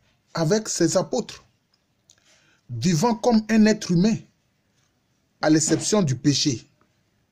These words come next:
excepté le péché. Il a pris tout de l'être humain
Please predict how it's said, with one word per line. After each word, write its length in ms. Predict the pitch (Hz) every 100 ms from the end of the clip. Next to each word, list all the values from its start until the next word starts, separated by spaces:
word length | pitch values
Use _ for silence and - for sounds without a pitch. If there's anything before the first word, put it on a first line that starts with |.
| _ _ _ _ _ _ _
excepté 520 | 180 175 185 170 233
le 160 | 175 135
péché. 440 | 135 - 113 117 _ _ _ _ _ _ _ _ _ _ _ _ _ _ _ _ _ _ _ _
Il 160 | - 160
a 100 | 156
pris 260 | - 208 -
tout 240 | - 285
de 140 | 139
l'être 320 | 139 165 165 123
humain 240 | 123